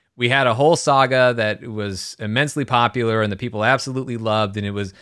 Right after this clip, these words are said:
and I'm not saying it was all about the stones themselves. And I understand that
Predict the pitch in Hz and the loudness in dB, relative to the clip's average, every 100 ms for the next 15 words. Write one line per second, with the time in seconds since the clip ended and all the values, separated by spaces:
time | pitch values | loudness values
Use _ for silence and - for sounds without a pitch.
0 | - - 135 131 165 156 151 143 127 123 | -12 -2 0 2 2 2 2 0 0 -2
1 | 107 110 120 113 107 110 110 104 - 110 | 0 2 4 4 2 2 0 -8 -6 -4
2 | 110 110 101 101 92 - 117 135 160 160 | -2 -4 -6 -8 -8 0 4 6 4 2
3 | - _ _ _ - 123 123 143 185 - | -8 _ _ _ -4 0 2 2 0 0
4 | 139 139 135 120 110 101 | 0 2 2 2 2 0